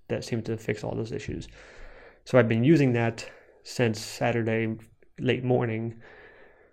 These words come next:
which was, it was great to get that up and running, but it would have been nice if I had found it three days earlier before I spent three days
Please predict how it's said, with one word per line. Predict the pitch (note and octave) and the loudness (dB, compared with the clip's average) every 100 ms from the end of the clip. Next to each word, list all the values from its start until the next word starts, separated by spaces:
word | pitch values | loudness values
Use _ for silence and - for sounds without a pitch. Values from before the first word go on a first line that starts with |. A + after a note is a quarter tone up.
| _ _ _ _ - | _ _ _ _ 2
which | B2 B2+ | 2 4
was, | B2+ A#2+ A#2 A2 - - - _ - _ _ _ _ _ _ _ | 4 4 4 2 -4 -16 -20 _ -20 _ _ _ _ _ _ _
it | - | 2
was | C#3 A#2+ | 2 6
great | C#3 D3 D3 | 8 8 6
to | B2+ | 0
get | B2+ B2 | 0 2
that | B2 | 4
up | A#2+ A#2 | 4 2
and | A2+ | -2
running, | A#2+ C#3+ F3 E3+ - - - - - _ - | 0 2 0 0 -6 -20 -20 -20 -20 _ 0
but | B2 | 4
it | A#2+ | 6
would | B2+ | 6
have | C3 A#2 | 6 4
been | A#2 A#2 | 0 0
nice | A#2+ C3+ - - - | 0 -2 -4 -14 -6
if | - B2 | -4 -2
I | A#2 | -2
had | A#2 A2+ | -2 -4
found | - A#2+ A#2+ | -4 -2 -2
it | A2 | -2
three | - B2 | 0 2
days | A#2 A2 | 2 2
earlier | A#2+ C#3+ E3 | 2 2 0
before | C#3+ A2+ A#2+ | 0 -2 -2
I | A#2 | -2
spent | A2+ A#2+ - | -4 -6 -4
three | A#2+ | -4
days | A2+ A2+ A#2 | -2 -2 -4